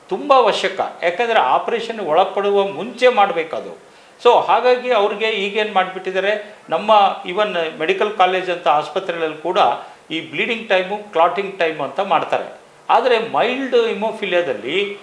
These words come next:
ಈ ಕ್ಲಾಟಿಂಗ್ ಟೈಮು absolutely ನಾರ್ಮಲ್ ಇರುತ್ತೆ. ಅದನ್ನ ನಂಬ್ಕೊಂಡು ಅವರು if they put knife, ಆಮೇಲೆ, ಆ, ಶುರುವಾಗುತ್ತೆ, ರಕ್ತಸ್ರಾವ ನಿಲ್ಲೋದೇ ಇಲ್ಲ.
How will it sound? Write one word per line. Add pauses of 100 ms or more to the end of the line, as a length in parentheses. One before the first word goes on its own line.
(160)
ಈ
ಕ್ಲಾಟಿಂಗ್
ಟೈಮು
absolutely
ನಾರ್ಮಲ್
ಇರುತ್ತೆ. (360)
ಅದನ್ನ
ನಂಬ್ಕೊಂಡು
ಅವರು (180)
if
they
put (120)
knife, (480)
ಆಮೇಲೆ, (320)
ಆ,
ಶುರುವಾಗುತ್ತೆ, (240)
ರಕ್ತಸ್ರಾವ
ನಿಲ್ಲೋದೇ
ಇಲ್ಲ.